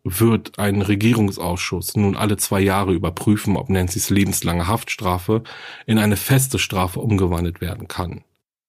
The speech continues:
Das heißt, ob sie jemals wieder aus dem Gefängnis entlassen werden wird. Dies passiert,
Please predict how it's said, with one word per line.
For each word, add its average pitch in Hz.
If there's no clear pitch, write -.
Das -
heißt, 127
ob 131
sie 117
jemals 117
wieder 110
aus 101
dem 110
Gefängnis 104
entlassen 90
werden 87
wird. -
Dies 135
passiert, 131